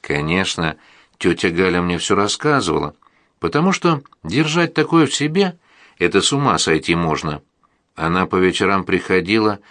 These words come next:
как лимон выжатый, но мне строго-настрого велела язык не распускать, а то неприятности у неё большие будут.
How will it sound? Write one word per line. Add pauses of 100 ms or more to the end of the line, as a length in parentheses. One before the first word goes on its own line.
(220)
как
лимон
выжатый, (460)
но
мне
строго-настрого
велела (280)
язык
не
распускать, (560)
а
то
неприятности
у
неё
большие
будут.